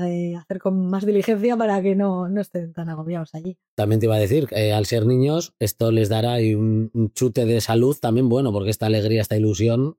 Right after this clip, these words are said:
Speaker 2: esto no es muy común verlo.
Speaker 1: Claro, sí, sí, sí. Bueno, esperamos que sí, ¿no? Eh, entiendo que, que, que, bueno, el llevarles o acercarles un poquito esta alegría o estas distracciones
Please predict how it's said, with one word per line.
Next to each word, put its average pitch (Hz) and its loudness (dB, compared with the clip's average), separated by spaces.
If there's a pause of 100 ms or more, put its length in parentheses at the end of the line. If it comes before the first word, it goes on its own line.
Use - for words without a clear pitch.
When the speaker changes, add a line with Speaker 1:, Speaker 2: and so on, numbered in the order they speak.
Speaker 2:
esto 104 -2 (120)
no 110 0
es 98 0
muy 107 0
común 107 0
verlo. 107 -2 (180)
Speaker 1:
Claro, 202 2
sí, 202 0
sí, 220 0
sí. 214 2
Bueno, 214 2
esperamos 180 0
que 190 0
sí, 233 2
¿no? 226 4
Eh, 190 2
entiendo 185 2
que, 190 2 (340)
que, 190 0
que, 190 0
bueno, 180 0
el 165 0
llevarles 180 0
o 190 -2
acercarles 185 -2
un 190 2
poquito 180 -2
esta 175 -6
alegría 185 0
o - 0
estas 175 -4
distracciones 196 0